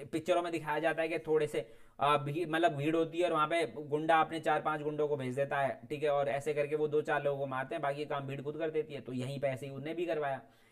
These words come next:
कुछ लोग अपने भड़का दिए और भीड़ में, और धीरे धीरे करके कत्लेआम होने लगा। और भाई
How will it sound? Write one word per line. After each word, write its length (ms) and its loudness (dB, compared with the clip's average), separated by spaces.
कुछ 180 -2
लोग 200 10
अपने 260 12
भड़का 340 6
दिए 280 4
और 300 8
भीड़ 380 2
में, 120 2
और 180 2
धीरे 240 4
धीरे 220 -2
करके 320 -6
कत्लेआम 420 -4
होने 200 -10
लगा। 220 -14
और 160 -8
भाई 400 -6